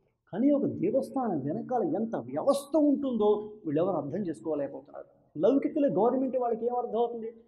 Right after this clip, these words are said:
వాళ్ళకి కావాల్సిన ట్యాక్స్లు, వాళ్ళకి కావాల్సిన ఇన్కమ్లు, వాళ్ళకి కావాల్సిన హుండీ కౌంటింగ్లు, దాని గురించి వాళ్ళ అధికారులను అక్కడ పెడతారు. ఎవరన్నా ప్రశ్నిస్తే కేసు వేస్తూ ఉంటారు.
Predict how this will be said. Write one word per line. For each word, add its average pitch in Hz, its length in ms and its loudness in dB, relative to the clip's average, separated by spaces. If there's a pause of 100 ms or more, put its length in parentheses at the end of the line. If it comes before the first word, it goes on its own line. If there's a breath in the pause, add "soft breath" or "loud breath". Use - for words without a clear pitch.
(180)
వాళ్ళకి 175 240 2
కావాల్సిన 262 460 6 (140)
ట్యాక్స్లు, 247 440 2
వాళ్ళకి 262 340 4
కావాల్సిన 220 380 2
ఇన్కమ్లు, 226 500 -2
వాళ్ళకి 247 280 2
కావాల్సిన 180 400 -2 (360)
హుండీ 226 280 6
కౌంటింగ్లు, 143 500 0 (500)
దాని 247 260 6
గురించి 247 500 2 (300)
వాళ్ళ 269 320 8
అధికారులను 269 640 8
అక్కడ 196 220 0
పెడతారు. - 340 -6 (460)
ఎవరన్నా 311 480 10
ప్రశ్నిస్తే 254 840 2
కేసు - 440 -2
వేస్తూ 160 320 -2
ఉంటారు. 147 360 -14